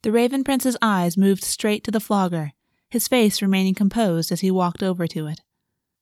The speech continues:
He reached down and hesitated before touching the handle, then dragged his fingers along it. When the Raven Prince's hand returned to it a second time, this time to touch the tails, August walked up to him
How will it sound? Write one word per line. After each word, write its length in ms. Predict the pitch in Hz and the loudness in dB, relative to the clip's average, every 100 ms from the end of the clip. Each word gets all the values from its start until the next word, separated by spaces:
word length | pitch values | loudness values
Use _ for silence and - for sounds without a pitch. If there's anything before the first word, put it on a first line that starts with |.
| _ _ _ _ | _ _ _ _
He 200 | - 240 | 4 6
reached 340 | 240 262 - | 4 2 -2
down 340 | 233 220 233 233 | 0 4 4 2
and 100 | 254 | 2
hesitated 680 | 254 269 220 185 170 156 - - | 0 0 0 0 0 -4 -8 -4
before 340 | 214 - 208 | -4 0 0
touching 340 | 202 202 - 202 | 0 -2 0 0
the 60 | |
handle, 480 | 196 208 180 165 156 _ - | 2 0 -2 -4 -8 _ 0
then 160 | 202 214 | 4 4
dragged 320 | 196 185 180 | 4 0 0
his 120 | 196 | -2
fingers 380 | 185 175 180 185 | -2 -2 0 0
along 300 | 202 190 170 | 0 0 -2
it. 180 | 160 - _ _ _ _ _ _ _ _ _ _ _ _ _ _ | -4 -10 _ _ _ _ _ _ _ _ _ _ _ _ _ _
When 160 | 233 240 | 2 2
the 80 | 254 | 4
Raven 340 | 262 277 311 | 2 0 -2
Prince's 360 | 277 254 262 - | 0 0 -2 0
hand 300 | 214 214 214 | 2 2 0
returned 360 | 214 220 214 | 0 2 2
to 140 | 220 208 | 4 2
it 80 | |
a 60 | 208 | 2
second 360 | - 277 214 185 | 0 -2 -2 0
time, 360 | 180 170 185 - _ _ _ _ | -2 0 -2 -4 _ _ _ _
this 220 | - 254 | 2 2
time 240 | - 185 180 | 2 0 0
to 60 | |
touch 300 | 180 202 185 | 0 -4 -6
the 100 | - | -8
tails, 520 | 185 220 190 165 175 - _ _ _ _ _ _ - | -6 -2 -2 -2 -4 -10 _ _ _ _ _ _ -2
August 340 | 214 214 269 | 0 0 0
walked 260 | 240 233 - | 2 0 0
up 120 | 214 | -2
to 80 | 185 | -2
him 240 | 180 156 | -2 -2